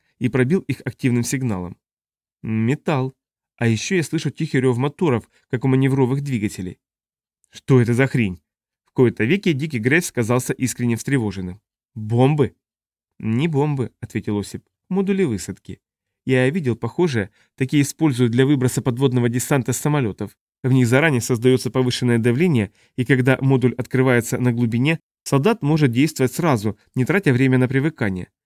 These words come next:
Только у наших наружный слой поглощает звук». На стометровой высоте снижающиеся предметы уже можно было отчетливо разглядеть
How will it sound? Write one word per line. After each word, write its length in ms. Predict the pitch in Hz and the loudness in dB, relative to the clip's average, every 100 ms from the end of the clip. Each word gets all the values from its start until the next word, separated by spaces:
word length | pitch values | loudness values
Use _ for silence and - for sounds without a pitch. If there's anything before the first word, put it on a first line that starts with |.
| _ _ | _ _
Только 260 | 139 131 139 | -2 2 2
у 40 | |
наших 340 | 156 208 143 131 | 2 0 -2 0
наружный 360 | 139 139 135 | 2 2 0
слой 220 | 131 185 | 2 0
поглощает 540 | 160 123 139 - 123 131 | 0 -2 -2 -2 -2 -2
звук». 340 | 120 - _ _ _ _ _ _ _ _ _ | -6 -12 _ _ _ _ _ _ _ _ _
На 120 | 117 120 | -2 0
стометровой 540 | - 117 107 117 104 | 2 0 0 0 0
высоте 500 | 104 117 110 160 170 _ _ | -2 -4 0 0 0 _ _
снижающиеся 640 | 127 117 120 113 120 110 110 | 0 2 2 2 0 -2 -2
предметы 460 | 113 123 165 - - | 0 0 0 0 0
уже 260 | 139 180 | 0 2
можно 360 | 131 135 139 117 | 2 0 2 2
было 200 | 123 120 | 2 2
отчетливо 600 | 120 - 156 143 120 117 | -2 -2 -2 2 0 0
разглядеть 540 | 127 113 117 113 156 | 0 0 0 0 0